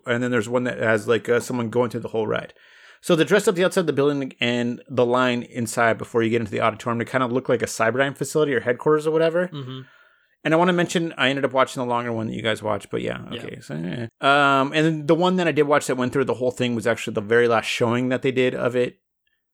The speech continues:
Speaker 1: at Universal Studios Florida, and someone filmed it on their phone. But anyway, we then go inside the building and enter the Miles Bennett Dyson Memorial Auditorium because apparently the only
Speaker 2: <laughs>
Speaker 1: time, you only get to come back from dying in the movie if you're white.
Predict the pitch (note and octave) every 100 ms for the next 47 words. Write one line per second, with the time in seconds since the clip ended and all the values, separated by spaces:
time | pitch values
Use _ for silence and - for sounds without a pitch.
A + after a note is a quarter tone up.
0 | _ _ _ _ - A#2+ C3 B2 B2 C3+
1 | A#2+ - B2 A#2+ B2 A#2 B2 A2+ B2 B2
2 | A#2 A#2+ A2+ - A#2+ B2+ - - _ _
3 | _ D3+ G#3+ G3+ C3+ C#3+ E3+ F3+ F#3 F#3
4 | E3+ D3 C#3+ C#3+ B2 A#2+ C3+ B2+ B2 C3
5 | A#2 A2+ A2+ D3+ - C#3 C#3+ - A#2+ B2
6 | - B2+ A#2 A#2 B2 B2+ A#2+ A#2 A2 -
7 | B2+ A#2 A2+ A#2 A#2 - A3 A3+ G3 F3+
8 | E3 E3+ G#3+ G#3+ G#3+ F#3+ C#3 D#3+ A#3+ C4+
9 | A3 G#3 G3 E3+ F3+ D3+ B2 C#3+ D#3 B2
10 | D3+ B2+ F#2+ A2 A2 G#2+ -